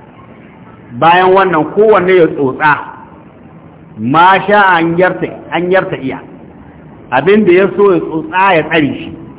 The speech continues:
Annabi sallallahu alaihi wasallama ya umrantar da iyalansa cikin goma na watan Zulhijja.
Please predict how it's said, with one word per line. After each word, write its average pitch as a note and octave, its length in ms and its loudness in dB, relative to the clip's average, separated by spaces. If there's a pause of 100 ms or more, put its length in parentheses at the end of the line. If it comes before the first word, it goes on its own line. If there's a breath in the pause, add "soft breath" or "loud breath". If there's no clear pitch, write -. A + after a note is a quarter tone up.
(1200)
Annabi F#3 360 0
sallallahu G#3+ 260 2
alaihi G3 160 0
wasallama G#3+ 460 2 (240)
ya G3+ 140 4 (120)
umrantar G#3+ 540 -2
da F#3 60 -4
iyalansa E3 760 0
cikin F#3 400 -4
goma G#3+ 320 4
na F3 100 0
watan E3 220 -4
Zulhijja. A2+ 400 -8